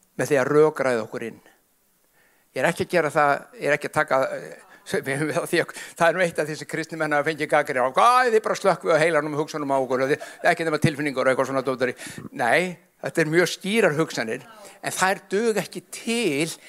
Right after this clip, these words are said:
ef á annað borð við erum andlega verur. Ef við erum bara líkamlega verur, þá þurfum við ekki að áhyggjur hinu. Þá er það bara heila starfsemin sem sér um það.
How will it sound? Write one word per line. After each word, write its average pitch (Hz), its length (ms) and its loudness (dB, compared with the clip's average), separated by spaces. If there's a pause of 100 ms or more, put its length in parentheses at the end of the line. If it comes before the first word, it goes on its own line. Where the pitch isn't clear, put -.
(300)
ef 208 260 4
á 196 160 2
annað 196 220 0
borð 175 200 2
við 175 100 0
erum 160 120 -2
andlega 151 380 0
verur. 143 340 0 (760)
Ef 202 280 2
við 233 80 0
erum 190 220 -4
bara 202 420 4
líkamlega 147 800 -4 (180)
verur, 131 360 -2 (200)
þá 165 60 2
þurfum 226 220 2
við 196 80 -2
ekki 196 100 -2
að 185 100 4
áhyggjur 175 360 0
hinu. 135 260 -4 (340)
Þá 170 120 2
er 208 180 4
það - 80 2
bara 160 140 4
heila 151 200 0
starfsemin 147 440 -2
sem 156 140 -4
sér 214 220 2
um 233 80 -2
það. - 300 -6